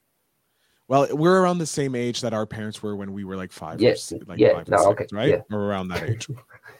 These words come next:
Speaker 2: This podcast is not about math.
Speaker 1: No,
Speaker 2: Let's
Speaker 1: math
Speaker 2: not
Speaker 1: is not
Speaker 2: <laughs>
Speaker 1: our strong suit. We like movies. Um,
Speaker 2: <coughs>
Speaker 1: but my point is, is, like, when we were growing up, we were getting their nostalgic movies coming out.
Speaker 2: Yeah.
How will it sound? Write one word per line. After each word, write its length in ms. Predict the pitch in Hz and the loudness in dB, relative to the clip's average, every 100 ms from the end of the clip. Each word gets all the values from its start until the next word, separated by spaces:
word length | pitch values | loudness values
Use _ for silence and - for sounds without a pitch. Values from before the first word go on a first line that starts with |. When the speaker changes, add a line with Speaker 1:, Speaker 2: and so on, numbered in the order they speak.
| _ - - - - _ - _ _ - | _ -14 -14 -14 -20 _ -20 _ _ 0
Speaker 2:
This 160 | 123 | 0
podcast 540 | - 143 - 120 113 113 | 4 2 6 4 4 2
is 100 | 113 | 4
not 160 | 104 | 4
about 260 | 80 98 - | 4 0 -2
math. 420 | 110 101 - - _ - | -4 -4 -8 -18 _ 0
Speaker 1:
No, 180 | 151 143 | 4 6
Speaker 2:
Let's 80 | 147 | 6
Speaker 1:
math 140 | 180 | 6
Speaker 2:
not 100 | 214 | 6
Speaker 1:
is 120 | 170 | 4
not 220 | 175 170 170 | 2 4 4
Speaker 2:
<laughs> 0 | |
Speaker 1:
our 140 | 165 | 2
strong 360 | - 156 143 139 | 0 0 0 0
suit. 180 | 139 | -2
We 100 | 127 | 0
like 180 | 131 123 | -2 -2
movies. 500 | 110 113 95 90 - - - - - | -4 -6 -6 -10 -14 0 4 6 6
Um, 340 | 208 113 98 - | 4 4 -2 -4
Speaker 2:
<coughs> 100 | - | -4
Speaker 1:
but 320 | 131 123 120 - _ _ _ - | 0 2 2 -4 _ _ _ -8
my 140 | 117 | -8
point 280 | 113 139 143 | -2 0 2
is, 180 | 180 131 | 0 -2
is, 160 | 120 | -2
like, 240 | 123 117 - _ _ | -2 -2 -10 _ _
when 280 | 120 123 120 | -4 -2 0
we 120 | 151 | 0
were 100 | 151 | 0
growing 300 | 139 123 123 | 0 -2 -2
up, 180 | 135 120 | -6 -4
we 60 | |
were 80 | 143 | -2
getting 300 | 139 123 107 | -2 -6 -6
their 200 | 104 113 | -6 -4
nostalgic 640 | 110 - - 95 92 95 | -6 -8 -8 -8 -10 -14
movies 300 | 107 123 107 | -12 -10 -12
coming 280 | - 80 67 | -12 -18 -18
out. 280 | 52 50 _ _ _ _ _ _ _ - | -20 -20 _ _ _ _ _ _ _ 2
Speaker 2:
Yeah. 320 | 120 110 98 | 6 8 6